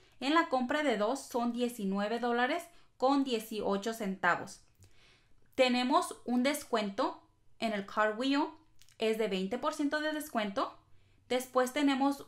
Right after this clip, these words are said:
unos cupones. Esos cupones llegaron en el Red Plum de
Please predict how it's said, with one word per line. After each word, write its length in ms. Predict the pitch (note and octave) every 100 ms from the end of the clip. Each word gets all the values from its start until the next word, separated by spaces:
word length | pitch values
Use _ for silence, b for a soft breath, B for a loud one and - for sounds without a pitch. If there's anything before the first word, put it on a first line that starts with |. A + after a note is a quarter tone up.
| _
unos 340 | A#3+ A#3+ C4 -
cupones. 600 | A3+ G#3 G#3 A3+ - - _ - _ _ _ -
Esos 320 | A#3 B3 E4
cupones 560 | - E4 D4+ C#4 C#4 E4+ - b b b b b _ - - -
llegaron 600 | A#3 C4 A#3+ A3+ B3 B3+
en 140 | B3+ A#3
el 180 | G#3 G3
Red 240 | B3 -
Plum 380 | C4 B3 C4 C4+ _ _ _ - _ -
de 500 | G3+ A#3+ A#3+ C#4